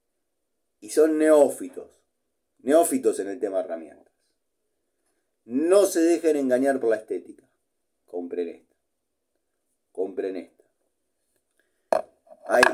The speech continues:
diferencias, eh, sustanciales en cuanto a anatomía y ergonomía.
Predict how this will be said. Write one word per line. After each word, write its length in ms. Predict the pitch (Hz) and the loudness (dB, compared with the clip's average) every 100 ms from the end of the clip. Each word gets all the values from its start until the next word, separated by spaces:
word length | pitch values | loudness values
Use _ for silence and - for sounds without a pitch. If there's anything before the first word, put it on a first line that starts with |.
| - - | -4 -16
diferencias, 1080 | 110 117 123 131 160 160 151 151 156 - _ _ | -12 -6 0 4 4 2 2 4 2 -4 _ _
eh, 540 | 90 90 85 82 80 _ _ _ _ | -10 -6 -6 -8 -14 _ _ _ _
sustanciales 1160 | - 110 - 110 110 139 139 120 98 - - _ _ - | -18 -8 -2 -2 -2 2 4 4 2 -6 -16 _ _ -20
en 140 | 92 | -8
cuanto 720 | - 107 104 - 95 - - | -2 -2 -2 -4 -4 -4 -6
a 140 | 82 85 | -4 -4
anatomía 880 | 95 95 107 120 156 170 175 165 - _ _ | -4 -6 -4 -4 -2 0 0 -2 -6 _ _
y 120 | 104 | -6
ergonomía. 680 | 107 110 101 98 95 80 | -4 -4 -6 -10 -14 -18